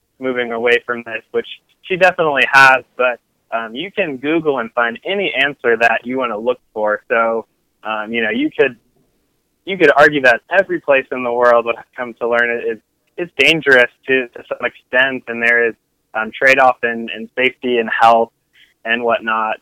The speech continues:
And, and then same with, you know, I think, um, not only that, I think I'm very intimidated by the language barrier and the, you know, unawareness of, you know, the cultural norms. But what I really realized once I was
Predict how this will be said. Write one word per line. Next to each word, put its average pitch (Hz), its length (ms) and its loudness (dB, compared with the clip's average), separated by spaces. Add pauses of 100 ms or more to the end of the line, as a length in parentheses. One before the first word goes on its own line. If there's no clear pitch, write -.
(280)
And, 110 500 -6
and 120 120 -4
then 123 180 -2
same 160 160 -2
with, 143 140 0
you 143 100 0
know, 127 120 4
I 123 100 6
think, 143 320 -2 (280)
um, 117 160 -4
not 165 180 2
only 165 220 0
that, 135 240 6
I 143 40 -12
think 190 140 -6
I'm 185 120 -2
very 170 200 0
intimidated 143 720 2
by 139 440 0 (500)
the 339 380 -4 (140)
language 175 440 -8
barrier 185 600 -2 (220)
and 127 360 -8 (340)
the, 127 340 0 (380)
you 120 100 -4
know, 104 200 -2
unawareness 135 600 2 (260)
of, 120 320 0 (200)
you 117 100 -10
know, 117 120 -2
the 117 80 -2
cultural 131 500 -2
norms. 131 540 -2 (1080)
But 143 240 6
what 151 140 6
I 156 40 6
really 170 240 4
realized 170 360 6
once 143 200 0
I 147 100 4
was 123 140 2